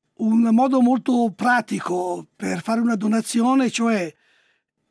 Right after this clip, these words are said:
con carta di credito o PayPal attraverso il modulo che vedete qui sotto. Evidentemente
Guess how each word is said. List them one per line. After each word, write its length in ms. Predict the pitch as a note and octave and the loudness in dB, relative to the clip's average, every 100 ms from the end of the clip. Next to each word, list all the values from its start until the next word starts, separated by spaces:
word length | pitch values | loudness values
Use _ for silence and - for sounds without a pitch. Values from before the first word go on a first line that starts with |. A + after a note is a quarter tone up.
| _ _ | _ _
con 340 | - B3+ A#3+ G#3+ | -2 2 2 2
carta 320 | - B3+ C4+ | 0 -2 0
di 160 | A#3 C4+ | 0 0
credito 460 | - B3+ C4+ A3+ D4+ | 2 2 2 2 0
o 220 | D4+ A3+ | 0 -2
PayPal 680 | - A#3 A3 - C4 C#4 D4 _ _ _ _ _ | 0 0 0 0 -2 -2 -4 _ _ _ _ _
attraverso 640 | C#4+ D4 C#4 B3+ - C4+ - | -4 0 2 0 0 -4 2
il 160 | D#4+ | 4
modulo 840 | D4 A3+ A3 G#3 B3 B3 B3 C4 A#3 | 6 4 4 2 2 2 2 0 -2
che 120 | C4 | -2
vedete 340 | A#3+ G#3+ G3 | 0 -2 -4
qui 160 | - F#3+ | -6 -8
sotto. 680 | - D#3 D3 - F#3 C#4 C4+ - _ _ _ _ | -6 -6 -10 -8 -4 -2 -4 -14 _ _ _ _
Evidentemente 960 | F#3 G#3 A#3+ A#3 B3+ C4 B3 G#3 F3+ | -4 0 0 2 2 2 0 0 -2